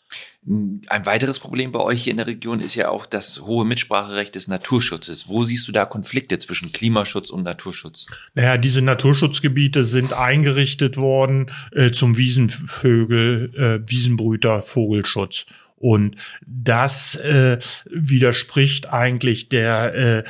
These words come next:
Speaker 2: nassen Bewirtschaftung, weil der Wiesenbrüter mag ja Feuchtwiesen, aber wenn das so richtig nass ist, äh, dann kann der seine Jungen da auch nicht drin großziehen. Äh,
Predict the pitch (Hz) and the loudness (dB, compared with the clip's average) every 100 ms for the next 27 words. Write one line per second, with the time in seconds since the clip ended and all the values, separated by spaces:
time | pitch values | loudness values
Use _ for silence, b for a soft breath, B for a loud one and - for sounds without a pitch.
0 | B - 143 123 120 123 - 135 117 107 | B -2 0 2 2 2 2 2 2 2
1 | 117 117 131 113 - 107 101 95 110 107 | 0 2 0 -2 -2 -4 -4 -2 0 2
2 | 107 104 110 120 127 117 120 120 117 117 | 2 0 0 2 2 2 2 2 2 -2
3 | B - 110 113 120 120 110 - 117 131 | B -6 0 0 2 0 0 2 4 4
4 | 135 135 131 127 127 101 110 113 113 110 | 2 0 2 2 0 0 0 2 0 0
5 | B B 113 117 110 120 110 117 120 107 | B B -2 2 2 2 0 0 0 -2
6 | 113 120 139 139 120 - 117 123 117 117 | 0 0 2 0 0 -4 0 2 2 0
7 | 117 113 127 120 113 117 113 113 113 117 | -2 -2 0 2 2 2 2 2 0 2
8 | 113 110 117 95 107 101 101 95 - - | 0 2 0 0 -4 -4 -2 -2 -2 -4
9 | 104 98 87 B B - 98 | -4 -6 -10 B B -4 -2